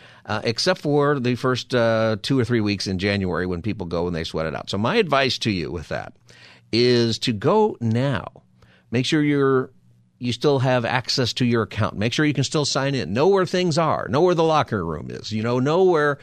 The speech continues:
you know, make a plan, because when it's crowded, it's just different, right? Those few, few, few days there are different. Maybe you've got a different plan. You know, I went into the Costco and they have this treadmill there. It's a thousand dollars.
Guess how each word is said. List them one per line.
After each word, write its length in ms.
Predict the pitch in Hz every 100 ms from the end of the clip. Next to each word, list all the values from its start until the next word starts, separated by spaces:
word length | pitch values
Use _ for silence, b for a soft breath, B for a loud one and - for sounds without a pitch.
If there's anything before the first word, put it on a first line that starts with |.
| B B -
you 120 | 131
know, 60 |
make 320 | 131 214 254 -
a 200 | 156 143
plan, 800 | - - 113 95 76 - - 65
because 260 | 110 113 139
when 100 | 147
it's 120 | 120
crowded, 580 | - - 151 160 147 120
it's 100 | 110
just 260 | 127 - 92
different, 480 | 98 - - -
right? 220 | 113 117 120
Those 200 | 139 131
few, 200 | 123 117
few, 240 | 127 120 -
few 240 | - 123
days 340 | 107 107 101 -
there 300 | 104 98 95 B B B
are 200 | - 98
different. 360 | 90 87 - -
Maybe 260 | 202 220 208
you've 200 | 180 147
got 180 | 156
a 40 | 147
different 340 | 147 - 127
plan. 460 | - 131 127 135 131
You 140 | 110 113
know, 60 |
I 80 | 113
went 160 | 131 131
into 160 | 123
the 120 | 113 101
Costco 580 | 127 113 - 120 113
and 80 | 95
they 100 | 87
have 240 | 107 107 101
this 120 | 92
treadmill 460 | - 143 127 78
there. 280 | 62 64 - b b b
It's 80 | -
a 60 | 98
thousand 440 | - 139 107 101
dollars. 440 | 85 - - -